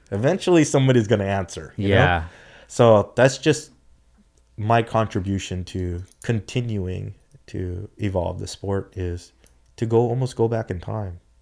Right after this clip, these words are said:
Speaker 1: right? To bring back the past. Because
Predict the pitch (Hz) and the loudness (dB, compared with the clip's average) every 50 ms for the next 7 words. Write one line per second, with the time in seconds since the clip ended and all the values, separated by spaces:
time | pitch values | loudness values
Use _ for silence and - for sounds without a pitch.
0 | _ _ - 92 98 110 131 131 - _ _ _ _ _ _ _ _ _ - - | _ _ -6 -4 -4 -4 -6 -8 -12 _ _ _ _ _ _ _ _ _ -6 -4
1 | 110 95 87 101 107 110 104 92 98 95 90 - _ - - - - - - - | -4 -2 -2 -2 -2 -2 -2 -2 -2 -2 -2 -6 _ -14 -10 -10 -10 -10 -10 -14
2 | - - _ _ _ _ _ _ _ - 98 - - 98 92 90 85 - - | -18 -20 _ _ _ _ _ _ _ -18 -10 -6 -4 -4 -2 -4 -6 -8 -14